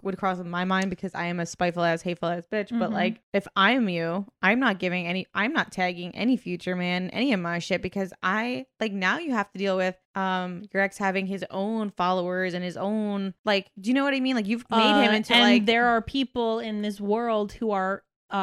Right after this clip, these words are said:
Speaker 2: I don't wanna say fans, but are fucking fans, and
Speaker 1: Yeah.
Speaker 2: they'll
Speaker 1: Fan,
Speaker 2: date
Speaker 1: fan
Speaker 2: somebody
Speaker 1: fuckers.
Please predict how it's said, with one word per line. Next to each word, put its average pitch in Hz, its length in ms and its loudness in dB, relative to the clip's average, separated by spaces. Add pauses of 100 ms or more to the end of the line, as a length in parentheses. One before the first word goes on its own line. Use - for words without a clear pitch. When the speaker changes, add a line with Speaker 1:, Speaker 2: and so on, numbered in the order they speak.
(140)
Speaker 2:
I 170 60 -6
don't 185 100 -6
wanna 190 140 -4
say 185 260 -8
fans, 208 340 0
but 196 140 -8
are 185 220 -10
fucking 208 340 -4
fans, 190 600 -4
and 208 180 0
Speaker 1:
Yeah. 262 160 2
Speaker 2:
they'll 233 400 6 (340)
Speaker 1:
Fan, 196 100 -8
Speaker 2:
date 233 260 8
Speaker 1:
fan 285 80 -6
Speaker 2:
somebody 202 600 4
Speaker 1:
fuckers. 220 600 4